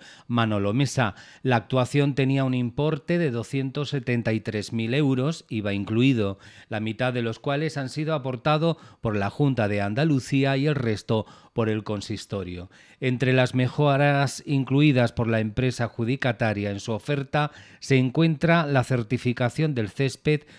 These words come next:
por la Federación Internacional de Fútbol Amateur, fifa, lo que garantiza la alta calidad del producto.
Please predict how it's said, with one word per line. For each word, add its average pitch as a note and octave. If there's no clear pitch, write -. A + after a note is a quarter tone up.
por C#3
la C#3+
Federación C3
Internacional G#2+
de G2+
Fútbol C3
Amateur, A2+
fifa, G#2
lo A#2+
que C#3
garantiza D3+
la A#2+
alta A#2+
calidad C3
del G2+
producto. F#2